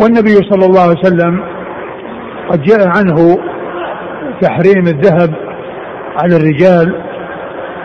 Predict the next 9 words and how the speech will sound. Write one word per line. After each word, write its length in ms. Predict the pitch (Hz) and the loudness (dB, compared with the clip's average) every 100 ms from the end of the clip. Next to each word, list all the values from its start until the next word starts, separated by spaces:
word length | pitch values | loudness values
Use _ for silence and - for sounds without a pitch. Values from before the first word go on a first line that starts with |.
| - | -10
حيث 340 | - 180 156 190 | -2 0 2 2
أخذ 220 | 170 180 | 2 0
ذهب-، 420 | 165 185 165 185 | 2 2 2 0
آه، 300 | 185 165 147 | 0 0 0
ذهبا 520 | 165 165 175 170 160 | 0 2 2 0 0
وحريرا 400 | 151 156 180 180 | 0 2 2 4
وقال: 300 | 160 165 165 | 2 0 0
"هذان 480 | 156 175 165 160 160 | 2 2 2 0 -2
حرام 460 | - 175 175 165 | 0 0 2 0